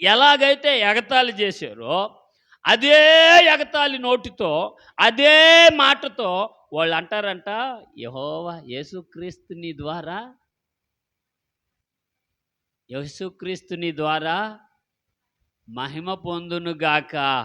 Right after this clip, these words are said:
అని వాళ్ళు అనే మాట ఏంటి తెలుసా? "ఒక పూట మా ఇంటికి మీరు కూడా రావచ్చు కదా."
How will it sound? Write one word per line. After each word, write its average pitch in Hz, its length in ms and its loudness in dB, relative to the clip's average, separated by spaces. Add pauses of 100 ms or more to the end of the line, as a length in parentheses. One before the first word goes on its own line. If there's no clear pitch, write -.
(1040)
అని 175 240 -6
వాళ్ళు 190 260 -10
అనే 185 140 -12
మాట 190 320 -10
ఏంటి 180 140 -14
తెలుసా? 180 480 -12 (400)
"ఒక 117 200 -16
పూట 139 420 -12
మా 165 200 -10
ఇంటికి 147 440 -12
మీరు 139 300 -12
కూడా 143 240 -12
రావచ్చు 110 640 -14
కదా." 113 280 -18